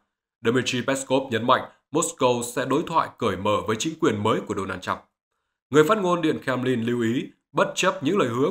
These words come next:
của Donald Trump, thì chúng ta đang nói về một quốc gia thù địch trực tiếp và gián tiếp tham gia vào cuộc chiến chống lại nhà nước Nga.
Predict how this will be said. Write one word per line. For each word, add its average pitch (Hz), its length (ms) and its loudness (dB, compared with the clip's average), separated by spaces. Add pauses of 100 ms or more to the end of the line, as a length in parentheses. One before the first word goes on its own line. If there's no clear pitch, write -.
của 151 80 0
Donald 160 260 -2
Trump, 180 220 -2 (380)
thì 147 60 0 (320)
chúng - 280 0
ta 185 340 4
đang 135 260 0
nói 127 260 0
về 127 160 0
một 101 220 -2 (100)
quốc 208 220 -2
gia 123 260 0
thù 110 220 -6
địch 104 140 -4 (100)
trực - 260 -8
tiếp 202 120 0 (140)
và 101 220 0
gián - 220 -2
tiếp 196 120 -2 (320)
tham 117 200 0
gia 113 240 2
vào 101 220 0
cuộc 101 180 -6
chiến 110 260 -4
chống 131 260 -4
lại 143 200 0
nhà 101 140 -6
nước 113 180 -6
Nga. 101 200 0